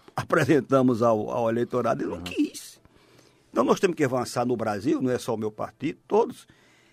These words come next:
Speaker 1: É, é, e os outros partidos que sempre votam contra. É, ó, aqui, ó. Nós, da oposição, temos isso aqui.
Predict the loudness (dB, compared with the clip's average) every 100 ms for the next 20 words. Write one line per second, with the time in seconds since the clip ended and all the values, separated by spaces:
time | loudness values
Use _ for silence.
0 | _ _ _ _ _ -6 -4 -6 -12 -14
1 | -10 -4 0 4 4 4 2 2 2 2
2 | -2 0 2 2 2 0 0 2 0 -2
3 | -10 -20 _ _ _ _ _ _ _ _
4 | _ _ -2 -2 -2 -8 -12 -16 -18 -18
5 | _ _ _ _ _ _ _ _ _ _
6 | 4 6 8 6 8 8 8 2 2 2
7 | 0 2 2 2 -2 -8 -12 -12 -18 -18